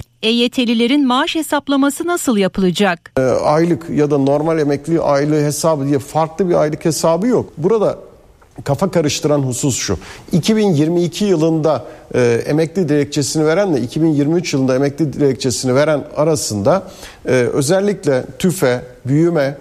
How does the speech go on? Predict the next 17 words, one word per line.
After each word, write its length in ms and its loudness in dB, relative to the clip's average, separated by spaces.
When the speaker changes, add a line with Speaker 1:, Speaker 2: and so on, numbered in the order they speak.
Speaker 2:
gibi 300 0
rakamlar 600 0
çerçevesinde 840 0
farklılıklar 760 0
oluştu. 500 -6
Dolayısıyla 480 2
geçen 340 -2
yılın 420 0
rakamları 640 0
aylık 420 -2
bağlanma 480 2
oranı 420 0
bağlamında 480 0
hem 180 -2
tüfe 280 -2
hem 180 2
büyümede 500 2